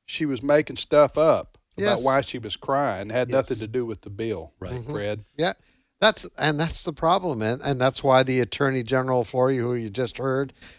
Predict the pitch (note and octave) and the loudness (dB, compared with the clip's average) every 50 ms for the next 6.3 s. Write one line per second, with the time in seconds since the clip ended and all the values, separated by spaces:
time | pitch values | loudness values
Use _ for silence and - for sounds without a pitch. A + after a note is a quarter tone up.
0 | _ _ _ C3 B2 A#2+ A2 A2 A2+ A2+ G#2+ G#2+ G#2+ G#2+ G#2+ - E3 D3 D3 C#3 | _ _ _ 4 4 4 4 4 4 4 6 6 4 2 2 2 4 4 4 4
1 | B2 C#3+ E3 - - - D#3 D3+ E3 F3+ G#3 A3+ G#3 C#3 - - C3 C3 C3+ D#3 | 4 4 4 2 2 4 6 6 8 8 6 4 0 -4 -4 -2 0 2 2 2
2 | E3+ E3 D#3 - - E3 - - - F3 E3+ E3 D3 - - C3+ C#3 D3+ D#3 C#3+ | 0 0 -4 -6 -8 -8 -6 -4 -2 0 0 -2 -2 -4 -4 -4 -2 -2 -4 -6
3 | - - - C#3 C#3 - - C3 C3+ - - - - E3 C#3 - - - - - | -10 -10 -10 -10 -10 -6 -4 -2 -2 -2 -2 -2 -6 -8 -6 -6 -8 -8 -10 -16
4 | - _ D#3 D#3+ D#3 C#3+ F3+ G3 F#3 F#3+ F3+ E3+ D#3+ D3+ D3 C#3 - - F3 G3 | -4 _ 0 2 8 8 8 8 8 6 2 0 -2 -2 -4 -2 -2 0 0 0
5 | G3+ F3+ - E3 C3 - - - - _ _ _ _ _ - A3 A#3 - A#3 A#3 | 0 -2 -4 -8 -8 -8 -12 -16 -20 _ _ _ _ _ 2 4 4 4 2 0
6 | F#3 - G#3+ F#3 E3 D3 | 4 6 6 6 6 2